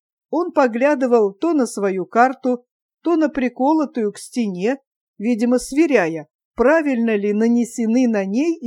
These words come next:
исходные позиции сто сорок девятой, сто сорок пятой стрелковых и сто четвертой танковой дивизий.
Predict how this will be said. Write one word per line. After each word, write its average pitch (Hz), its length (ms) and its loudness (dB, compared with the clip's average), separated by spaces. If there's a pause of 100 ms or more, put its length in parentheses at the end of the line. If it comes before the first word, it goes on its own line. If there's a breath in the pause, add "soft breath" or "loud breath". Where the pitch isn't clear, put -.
исходные 247 540 -2
позиции 226 720 -2
сто 330 320 -4
сорок 208 360 0
девятой, 294 640 0 (320)
сто 349 280 -2
сорок 240 440 -2
пятой 220 420 0
стрелковых 277 800 0 (360)
и 269 220 0
сто 285 340 -2
четвертой 226 880 2
танковой 294 720 0
дивизий. 185 720 -8